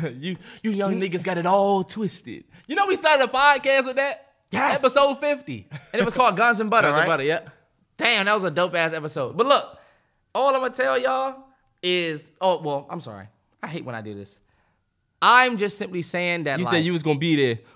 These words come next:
Speaker 1: When, when you, I'll be there.
Speaker 2: Terrell doesn't realize that this relationship shit is no joke, and
Speaker 1: Terrence,
Speaker 2: the
Speaker 1: I
Speaker 2: shit that I'm saying right now, y'all, on this podcast comes from experience in relationships. It don't come from experience outside of relationships. You know what I mean?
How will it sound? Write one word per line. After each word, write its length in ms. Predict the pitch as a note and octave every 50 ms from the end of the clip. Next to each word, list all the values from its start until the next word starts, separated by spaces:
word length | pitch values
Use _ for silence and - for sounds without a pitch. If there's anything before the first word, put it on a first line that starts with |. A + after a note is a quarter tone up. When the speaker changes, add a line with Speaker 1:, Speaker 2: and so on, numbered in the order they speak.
| _ _
Speaker 1:
When, 340 | D3 D3+ E3 F3+ F#3 E3 E3+
when 180 | F3 F#3 G3 G#3
you, 140 | C4 D#4 - -
I'll 200 | G3+ C#4+ G4+ F4+
be 200 | E4+ E4 D#4+ D#4+
there. 340 | D#4 D#4 D#4+ E4 E4+ E4
Speaker 2:
Terrell 880 | D#4+ - - F3 D#3+ D3+ D3+ E3+ F#3 G#3 G#3+ G#3+ G#3+ A3 A3 A3 A3+ A3
doesn't 400 | F#3 D#3 D#3+ D#3+ D#3+ E3 D3+ D3+
realize 600 | D#3+ F3+ F#3+ G3 G3 G3 G3 F#3+ F#3+ F#3+ G3 F3
that 140 | D#3+ D3 C3
this 160 | C3+ C3 C3
relationship 600 | C3+ C3 C3 D3+ E3+ F#3 F3 G3 F#3 - F#3 F3
shit 340 | E3 - - F3 F3 F3 E3+
is 160 | D#3 C#3+ B2
no 220 | B2 B2 A#2+ A#2 A2+
joke, 520 | G#2 F#2+ G#2 C3+ D#3+ F3 F#3+ G3 G3 F#3+ -
and 680 | - C3+ B2+ B2+ B2 A#2+ A#2+ A2+ A2 A2 G#2+ G#2+ A#2 _
Speaker 1:
Terrence, 260 | - F#3+ A#3+ A3+ G3
Speaker 2:
the 60 | G3+
Speaker 1:
I 20 | -
Speaker 2:
shit 200 | - A#3+ A#3 -
that 100 | A3 G#3+
I'm 160 | G#3+ A3 A3+
saying 380 | G#3+ - - A3+ A3+ A3+ A3 G#3+
right 180 | G#3+ G#3+ G#3 G#3
now, 200 | G#3 G#3+ A3 G#3+
y'all, 280 | G#3 G#3+ G#3 G3+ G3
on 80 | G3 F#3
this 140 | F3 E3 -
podcast 840 | _ F3 F3+ G3+ G#3 G#3 G3+ - G3+ A3 A3 G#3+ G#3+ A3 G#3+ _ _ _ _ _ _ _ _ _ _
comes 340 | - F#3 F3+ F3 F3 E3 -
from 160 | - F3 E3
experience 600 | D#3 D3 - - - F3+ F3 E3+ E3 D#3 D3+ - _
in 160 | D3+ C#3+ C3+
relationships. 720 | B2+ B2 A#2+ B2 C3 C#3+ C3 D#3 C3+ - - F#2+ - G#2+
It 60 | B2
don't 160 | D#3 E3 C#3+
come 160 | - D#3+ D3+
from 160 | C#3+ D3+ B2+ A#2
experience 400 | A2 - - C#3 C3 A#2 A2 - _
outside 320 | - - _ - - C#3+ C#3
of 60 | A#2
relationships. 440 | G#2+ G2+ G2+ G#2 G#2 G2 _ G#2+ G#2+
You 80 | B2+ D#3+
know 60 | E3+
what 60 | E3+
I 40 | E3+
mean? 260 | F3 F3+ F3+ F#3